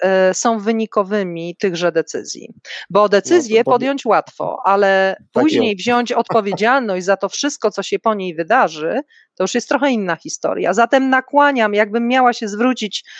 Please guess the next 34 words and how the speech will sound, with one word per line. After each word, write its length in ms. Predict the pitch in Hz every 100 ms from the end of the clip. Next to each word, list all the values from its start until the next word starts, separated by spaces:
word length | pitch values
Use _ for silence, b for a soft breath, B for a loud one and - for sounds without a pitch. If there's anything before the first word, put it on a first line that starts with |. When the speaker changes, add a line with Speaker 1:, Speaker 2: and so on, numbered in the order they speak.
| B -
Speaker 2:
do 120 | 202
waszego 480 | 214 214 262 240 220
wirtualnego 800 | 208 202 - 208 208 226 226 208
menadżera, 800 | 190 180 160 151 135 - 214 269
to 120 | 226
bym 180 | 214 214
powiedziała: 500 | 208 202 180 190 180
„Drogi 300 | 208 247 220
Speaker 1:
Mhm. 200 | 214 208
Speaker 2:
menadżerze 460 | 202 190 214 196
wirtualny, 760 | 175 170 - 156 147 135 165 220
zasa-, 360 | 214 202 202 -
zadaniem 600 | 196 185 226 240 190 185 B B B B -
liderów, 560 | 202 190 233 226 208
menadżerów 580 | 202 196 196 185 185 180 185
jest 240 | 175 -
to, 260 | 185 180 175
żeby 260 | 175 170
dawać 500 | 160 208 208 190 - -
innym, 520 | 208 196 180 170 170 - 185
y, 100 | -
po 100 | 208
pierwsze 300 | 240 240 208
samemu 420 | - 202 226 202
umieć 260 | 175 165 -
podejmować 560 | 180 160 165 160 160
decyzje, 640 | 156 156 156 147 151 165 202 B B B B -
to 160 | 202
nie 160 | 202 196
ma 300 | 190 185 175 165 -
wątpliwości, 640 | 185 175 - 180 180 -
nie 60 | 180
mam 160 | 180 170
żadnej, 560 | 165 143 151 170 226